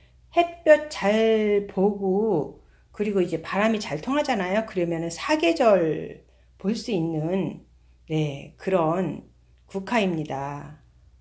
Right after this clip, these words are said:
그리고 이제 요거는 제가 이제 심다가 떨어진 옆에서 이렇게 가지치기도 해주고 순치기 해줘서 이렇게 이제 물꽂이를 해줬고요.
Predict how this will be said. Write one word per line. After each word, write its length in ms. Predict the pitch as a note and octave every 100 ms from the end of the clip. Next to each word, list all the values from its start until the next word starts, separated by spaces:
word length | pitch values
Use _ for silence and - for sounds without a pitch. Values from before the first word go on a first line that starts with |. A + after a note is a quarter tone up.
| _ _
그리고 260 | - F3 D#3
이제 160 | D#3 D3+
요거는 340 | F3 G3 F#3
제가 240 | E3+ D#3+
이제 120 | D3+ D#3
심다가 760 | - D#4 - A3+ F#3+ B3+ E4+ - - _
떨어진 760 | - D4+ D4 C#4+ F3 A#3 F4 - - - _ -
옆에서 640 | F#3 F#3+ A3 F#3 D#3 E3
이렇게 220 | D#3+ D#3+ D3+
가지치기도 640 | - E3 A3 - F#3 F3+
해주고 320 | F#3 C4+ A3
순치기 480 | G3 D4 D#4 C4+ C4+
해줘서 480 | C#4+ C4+ A#3+ B3 A3
이렇게 300 | D#3+ - F3+
이제 320 | D#3 E3 E3+
물꽂이를 540 | F3 B3+ C4+ C4+ A#3 A3+
해줬고요. 680 | D4 C#4 G3 A#3+ C#4+ E3+